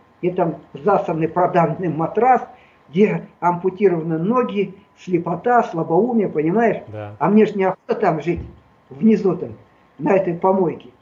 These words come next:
Speaker 1: Мне охота жить наверху. И что я должен? Карабкаться сильно против хода этого эскалатора наверх.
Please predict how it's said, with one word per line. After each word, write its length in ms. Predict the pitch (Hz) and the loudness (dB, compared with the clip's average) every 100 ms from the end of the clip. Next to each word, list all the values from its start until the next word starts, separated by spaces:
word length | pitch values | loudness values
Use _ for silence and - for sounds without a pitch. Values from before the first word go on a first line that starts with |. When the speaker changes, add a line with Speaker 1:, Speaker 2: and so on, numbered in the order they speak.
| _ - | _ -8
Speaker 1:
Мне 140 | 175 | -4
охота 380 | 185 202 190 170 | -4 -4 -6 -2
жить 220 | 185 196 | 0 0
наверху. 600 | 170 165 170 - 269 269 - _ _ | -2 0 0 0 -4 -4 -8 _ _
И 80 | 160 | -4
что 240 | 165 247 240 | -2 4 6
я 80 | |
должен? 320 | 233 233 220 214 | 8 6 4 0
Карабкаться 760 | 175 170 190 226 - 214 214 | -2 0 0 0 -2 -6 -4
сильно 560 | - 202 208 214 220 214 - _ _ - | -6 -6 -4 -2 -2 -4 -12 _ _ 2
против 380 | 185 202 208 | 4 4 2
хода 240 | - 202 175 | 2 2 2
этого 320 | 175 175 165 | -2 -2 -4
эскалатора 540 | - 185 170 196 202 | -4 -2 2 2 0
наверх. 380 | 175 170 143 127 | 0 0 0 -6